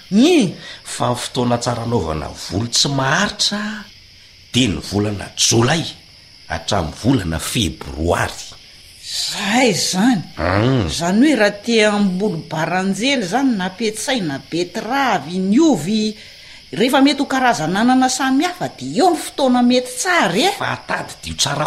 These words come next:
Speaker 2: kosa.
Speaker 1: Mm.
Speaker 2: Fa na ny volo maharitra,
Speaker 1: Mm.
Speaker 2: na ny volo tsy maharitra, de tsy maintsy atao amin'ny vanim-potoana ilain'ny volo tsirairay mifanaraka mitranga ny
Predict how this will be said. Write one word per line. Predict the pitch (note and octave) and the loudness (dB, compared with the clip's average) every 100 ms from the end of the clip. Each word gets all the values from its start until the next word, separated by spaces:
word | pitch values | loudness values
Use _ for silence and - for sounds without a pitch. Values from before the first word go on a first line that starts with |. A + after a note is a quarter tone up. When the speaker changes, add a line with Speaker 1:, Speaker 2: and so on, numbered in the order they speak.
| - | -4
Speaker 2:
kosa. | - - - - - | -4 -2 -2 -6 -2
Speaker 1:
Mm. | G#3+ D#4 D4+ F3+ D3+ - - - - | 4 6 6 4 -2 -10 -20 -20 -10
Speaker 2:
Fa | - C3 | -2 0
na | B2 C#3+ F3 | 2 2 0
ny | F#2+ | -2
volo | - F#2+ F#2+ | -2 -2 0
maharitra, | F#2+ F#2 C3 - - - - D#3 | 2 2 0 -2 -4 -4 -2 -2
Speaker 1:
Mm. | F#3+ C#4+ A#3 C#3 - G2+ A#2+ | 2 4 4 0 -2 4 6
Speaker 2:
na | E3 D3+ | 6 2
ny | D#2+ C#2+ - | -2 -6 -6
volo | E2+ A2+ | -4 -2
tsy | - - C3+ | 0 0 0
maharitra, | C3 B2+ G3 - - - - - - - - | 0 0 -2 -2 -6 -8 -8 -18 -20 -20 -10
de | G2 G#2+ B2 | 0 2 2
tsy | - - | 0 -4
maintsy | C#3+ D3 C#3 C3 | -4 -4 -4 -6
atao | - C3+ B2 | -4 -2 0
amin'ny | D2+ - - | -2 -8 -6
vanim-potoana | E2+ F#2+ - - - C3+ C3 C3 | -6 -6 -10 -18 -10 -6 -4 -4
ilain'ny | B2+ B2+ B2+ B2+ G2+ D2 - | -4 -4 -4 -2 -4 -6 -8
volo | F2+ G2 | -6 -4
tsirairay | - A#2+ B2 B2 E3+ - - - - - | -4 -2 -2 0 -2 -2 -10 -20 -20 -8
mifanaraka | E2+ F#2 D3+ - - C3+ D3 D3 - - A#2 | -2 0 0 -2 -8 -8 -4 -4 -4 -4 -8
mitranga | A2+ B2 G2+ E2 | -2 0 0 0
ny | D#2 | -4